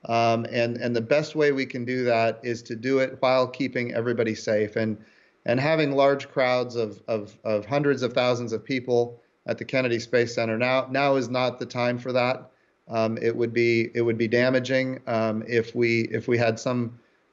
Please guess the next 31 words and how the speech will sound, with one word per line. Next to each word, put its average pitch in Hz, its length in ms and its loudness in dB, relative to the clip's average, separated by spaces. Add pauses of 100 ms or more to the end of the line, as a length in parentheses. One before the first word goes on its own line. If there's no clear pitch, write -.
um, 107 320 -2
some 123 200 -2
setbacks. - 720 -2
We 113 100 -4
don't 127 240 -4
want 120 360 0
an 110 260 -6
outbreak. 135 680 2 (360)
Um, 110 400 -2 (100)
we 120 180 2
need 127 280 2
a 117 180 0
spectacular 139 720 0
moment 127 400 2
that 117 160 -2
all 135 260 6
of 139 120 2
America 135 440 2
can 117 220 -6
see 139 400 -2
and 113 180 0
all 123 200 6
of 135 100 2
the 127 80 0
world 131 380 2
can 113 160 -4
see 120 420 2 (360)
to 131 160 4
inspire 139 800 2 (280)
not 135 320 0
just 143 460 -2